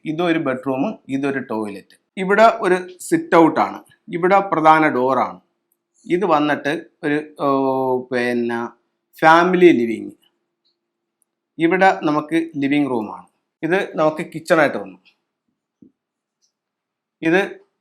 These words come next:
ഒരു വർക്ക് ഏരിയ. അപ്പം ഇവിടെ നമുക്ക് സിറ്റ് ഔട്ട് വന്നു. സിറ്റ് ഔട്ട് നേരെ ലിവിങ് റൂമിൽ വരാം. ലിവിങ് റൂമിൽ നേരെ, ആ, പിന്നെ ഫാമിലി റൂമിൽ പോവാം. ഫാമിലി റൂമിൽ നിന്ന് ഈ രണ്ട് ബെഡ്റൂമിലേക്ക് നമുക്ക് പോകാം. അതേപോലെ തന്നെ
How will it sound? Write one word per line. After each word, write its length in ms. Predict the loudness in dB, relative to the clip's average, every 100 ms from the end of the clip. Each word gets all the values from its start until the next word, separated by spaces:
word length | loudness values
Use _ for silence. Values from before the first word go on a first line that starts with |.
| -8
ഒരു 160 | -4 0 -2
വർക്ക് 260 | -4 -6 -6
ഏരിയ. 200 | -8 -14 _ _ _ _ _ _ _ _ _ _ _ _ _ _
അപ്പം 200 | 0 0 -2 -2
ഇവിടെ 280 | 0 6 6 6 -2
നമുക്ക് 260 | -4 -2 -2 -2
സിറ്റ് 200 | 0 2
ഔട്ട് 200 | 4 4
വന്നു. 180 | 2 0
സിറ്റ് 240 | -4 0 0
ഔട്ട് 220 | 2 2
നേരെ 180 | 2 2 0
ലിവിങ് 240 | 0 2
റൂമിൽ 180 | 2 2
വരാം. 240 | 2 -2 -2
ലിവിങ് 260 | -2 0 0
റൂമിൽ 200 | 0 0 0
നേരെ, 160 | -2 -4 0 0
ആ, 120 | 0 -2
പിന്നെ 160 | -8 -2
ഫാമിലി 460 | -2 0 2 0 -2
റൂമിൽ 220 | -2 -2 0
പോവാം. 240 | -2 -4 -2
ഫാമിലി 360 | -2 0 2 2
റൂമിൽ 200 | 2 0
നിന്ന് 140 | -4 -6 -8
ഈ 160 | -2 0
രണ്ട് 260 | 0 -2
ബെഡ്റൂമിലേക്ക് 600 | -8 -8 -2 0 0 0 -2
നമുക്ക് 220 | -4 -6 -6
പോകാം. 240 | -2 -2 -4 -12 _ _ -6
അതേപോലെ 540 | -2 0 0 0 0
തന്നെ 160 | 0